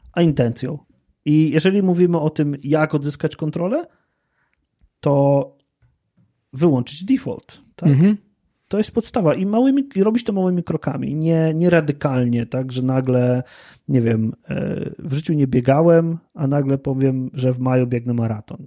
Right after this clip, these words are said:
Speaker 1: Bo,
Speaker 2: Mhm.
Speaker 1: bo, bo to się tak nie da, tak? Nie da się usunąć wszystkich aplikacji z, e, telefonu, bo
Speaker 2: Zniechęci to raczej
Speaker 1: on
Speaker 2: niż
Speaker 1: wtedy nie ma sensu, tak?
Speaker 2: Mhm.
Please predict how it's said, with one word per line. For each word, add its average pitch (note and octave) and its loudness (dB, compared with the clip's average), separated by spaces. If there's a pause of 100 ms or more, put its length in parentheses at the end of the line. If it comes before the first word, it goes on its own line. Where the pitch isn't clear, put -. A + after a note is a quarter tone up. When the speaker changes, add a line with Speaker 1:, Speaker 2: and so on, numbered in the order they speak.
Speaker 1:
Bo, C#3 4
Speaker 2:
Mhm. D#3+ 4
Speaker 1:
bo, D#3 -2
bo D#3 -2
to D#3+ -6
się D#3+ -2
tak D3 -6
nie C#3 0
da, B2+ -8
tak? C#3+ -8
Nie E3+ -4
da D#3+ -4
się D#3 -6
usunąć C#3 -4
wszystkich C3 -12
aplikacji B2+ -10
z, - -20
e, B2 -10
telefonu, C3 -8 (480)
bo C3+ 4
Speaker 2:
Zniechęci F3+ 4
to A#2+ 0
raczej A#2 0
Speaker 1:
on D#3+ 6
Speaker 2:
niż A#2+ 0
Speaker 1:
wtedy A#3+ 4
nie B3 2
ma C#4 0
sensu, - -4
tak? - -10
Speaker 2:
Mhm. F#3 4